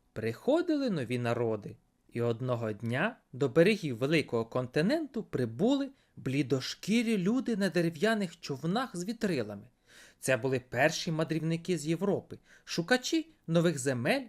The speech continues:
золота та пригод. Вони дивились на індіанців з подивом, але й з жадібністю. Їм подобались прикраси, барвистий одяг, коні, дивні звичаї і, звісно,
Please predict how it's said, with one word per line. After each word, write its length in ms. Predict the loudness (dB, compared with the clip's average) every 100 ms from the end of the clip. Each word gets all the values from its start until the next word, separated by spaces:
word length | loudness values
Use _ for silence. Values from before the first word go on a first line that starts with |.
| _
золота 720 | -8 0 4 4 2 -4 -8 -14 _ _
та 120 | -4
пригод. 540 | -2 -2 -2 -6 -10 -18 -20 _ _ _ _ _
Вони 320 | 0 2 4
дивились 540 | 4 4 4 4 0 -4 -6
на 140 | -2
індіанців 680 | 0 0 2 4 4 0 -6
з 80 | -6
подивом, 580 | -2 0 2 0 -4 -10 _ _ _ _
але 380 | 0 0 2 0
й 120 | 0
з 80 | 0
жадібністю. 760 | 0 0 0 -4 -4 -8 -10 -18 -20 _ _ _ _
Їм 280 | -6 0 0
подобались 920 | 0 2 2 4 6 6 4 2 0
прикраси, 760 | -2 -6 -6 -6 0 0 -2 -2
барвистий 600 | 0 2 0 -2 -10 -4
одяг, 460 | 0 2 2 -2 -6 -2
коні, 420 | 4 4 2 -6 _ -10
дивні 380 | 4 4 4 0
звичаї 640 | -2 2 2 2 -6 -8 -6
і, 100 | -4
звісно, 560 | -2 0 0 0 -8